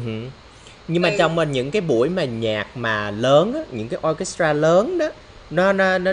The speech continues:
Speaker 1: nguyên một cái dàn nhạc mà có đủ loại nhạc cụ luôn đó, thì cái đó mình phải tập một thời gian rất là lâu.
Speaker 2: Đúng. Cái đó họ phải tập với nhau hàng tuần. Ờ, nếu mà professional thì mình, ờ, ráp lại với nhau khoảng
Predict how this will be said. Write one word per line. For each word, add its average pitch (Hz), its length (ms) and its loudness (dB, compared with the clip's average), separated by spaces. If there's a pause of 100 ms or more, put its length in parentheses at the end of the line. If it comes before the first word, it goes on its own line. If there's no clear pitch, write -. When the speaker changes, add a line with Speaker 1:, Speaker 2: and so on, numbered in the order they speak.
Speaker 1:
nguyên 185 280 4
một 160 140 0
cái 190 160 -2
dàn 117 240 0
nhạc 110 320 -6
mà 127 140 -4
có 156 280 -6
đủ 147 300 -2
loại 110 320 -2
nhạc 110 220 -6
cụ 110 240 -2
luôn 135 220 -4
đó, 151 80 -4 (100)
thì 120 100 -4
cái 143 140 -6
đó 165 100 -2
mình 156 200 -6
phải 131 100 0
tập - 320 -4
một 104 140 -4
thời 101 120 -4
gian 117 240 -4
rất 156 140 -6
là 131 60 -4
lâu. 107 320 -4 (920)
Speaker 2:
Đúng. 247 340 0 (280)
Cái 302 120 4
đó 285 340 4 (100)
họ - 320 -2
phải 208 200 0
tập 226 200 4
với 311 140 4
nhau 277 220 6
hàng 233 300 2
tuần. 214 480 -2 (300)
Ờ, 208 220 2 (360)
nếu 285 160 6
mà 427 60 2 (160)
professional 226 1040 0
thì 220 260 -4
mình, 208 360 -8
ờ, 196 400 -2 (520)
ráp 285 300 2
lại 277 260 2
với 311 100 -6
nhau 277 220 4
khoảng 208 340 -2